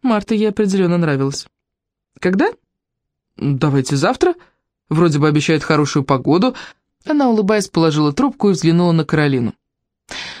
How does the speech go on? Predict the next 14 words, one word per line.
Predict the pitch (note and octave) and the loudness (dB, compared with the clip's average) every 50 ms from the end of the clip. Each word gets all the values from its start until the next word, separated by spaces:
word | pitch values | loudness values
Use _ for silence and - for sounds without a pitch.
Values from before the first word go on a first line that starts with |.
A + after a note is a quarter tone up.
| - _ _ | -20 _ _
«Что | - - - - F#4 F4 | -14 -10 -2 0 0 0
ж, | - - - - - | 0 -4 -12 -8 -4
завтра | F#3+ G3 B3+ F4 F4 - - G3+ | -2 0 0 0 0 0 0 2
у | G3+ | 2
нас | A#3+ C#4+ - | 2 0 -2
пикник | - - C4 - - G#3 G#3+ G3 - - _ _ _ _ _ _ _ _ _ | -2 -4 -4 0 0 0 0 0 -4 -12 _ _ _ _ _ _ _ _ _
в | - F3 E3+ D3+ | -2 -2 0 0
буковом | D#3+ A3 - - G#3+ E3+ D3+ C3+ | 0 -2 0 0 2 2 2 2
дворике. | C3 D3+ D#3 D3+ C#3+ - E3 D3+ _ _ _ _ _ _ _ _ - | 2 2 0 0 0 -2 -4 -4 _ _ _ _ _ _ _ _ -10
Будем | - B2+ B2+ C3+ C#3 D#3+ F#3+ B3+ C#4 | -8 -4 -2 0 0 0 0 0 0
из | D4 C4+ | -2 -2
тебя | - - G#3 - C#4+ | -2 -4 -2 -2 0
делать | A#3 B3+ C#4+ D4+ D4 B3 | 0 0 0 0 -2 0
звезду». | C4 C#4+ C4+ A3+ A3+ D#4 F4 | 0 -2 -2 0 0 -2 -2